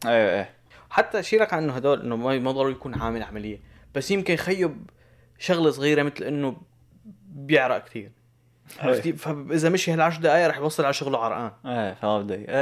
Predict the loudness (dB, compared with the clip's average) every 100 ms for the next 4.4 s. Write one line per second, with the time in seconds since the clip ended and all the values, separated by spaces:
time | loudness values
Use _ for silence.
0 | 4 6 6 2 -8 -8 -6 -6 -10 -14
1 | -20 -20 -20 -20 -20 -2 4 6 6 4
2 | 2 4 4 4 2 0 -2 2 0 0
3 | -6 0 0 0 0 0 0 -4 -6 -2
4 | -2 0 -2